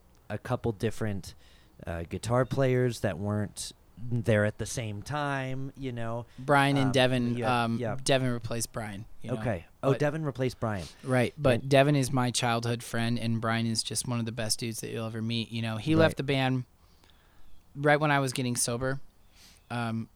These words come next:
Speaker 2: right at the end of that, they're basically the reasons why I ended up just cleaning up my act for good was kind of what culminated in Brian leaving the band. And it was just a really stressful time, man. Like, I hold no hard feelings towards Brian.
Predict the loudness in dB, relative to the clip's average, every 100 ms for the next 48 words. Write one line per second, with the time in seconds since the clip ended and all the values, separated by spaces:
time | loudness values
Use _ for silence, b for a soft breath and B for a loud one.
0 | -4 0 0 0 -2 0 0 -2 -2 -6
1 | -2 -2 -2 -6 -4 -4 -4 -4 -4 -4
2 | -4 -4 -6 -10 -14 _ _ -14 -8 -6
3 | -6 -4 -2 -2 -4 -4 -4 -4 -6 -8
4 | -6 -6 -6 -12 b b b b b -4
5 | 0 0 -2 -4 -8 -20 -20 -20 -10 -4
6 | -2 -2 -4 -4 -4 -2 -4 -4 -4 -2
7 | -2 -2 -4 -4 -6 -6 -6 -6 -6 -8
8 | -8 -8 -10 -8 -8 -8 -6 -6 -6 -6
9 | -6 -4 -4 -4 -2 0 2 0 -2 -4
10 | -4 -4 -6 -8 -8 -8 -8 -8 -8 -8
11 | -6 -8